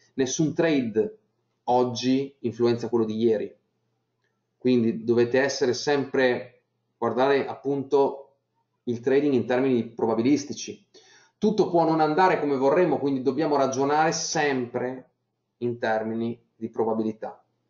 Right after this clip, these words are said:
Cerchiamo quindi di avere un rapporto tra i nostri costi e i nostri ricavi il più possibile a favore dei ricavi. E qui ovviamente c'è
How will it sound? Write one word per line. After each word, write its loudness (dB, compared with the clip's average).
Cerchiamo 2
quindi 4
di 4
avere 2
un 4
rapporto 0
tra -4
i 0
nostri -2
costi 0
e 2
i -2
nostri -4
ricavi 0
il -4
più -6
possibile -2
a -2
favore 0
dei -2
ricavi. -12
E 2
qui 2
ovviamente 0
c'è -4